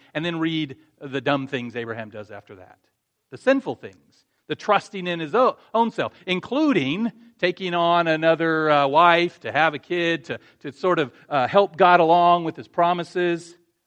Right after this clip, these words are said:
That's a, been a problem throughout history, right?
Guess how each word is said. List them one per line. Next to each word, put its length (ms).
That's 300
a, 40
been 280
a 40
problem 640
throughout 240
history, 360
right? 360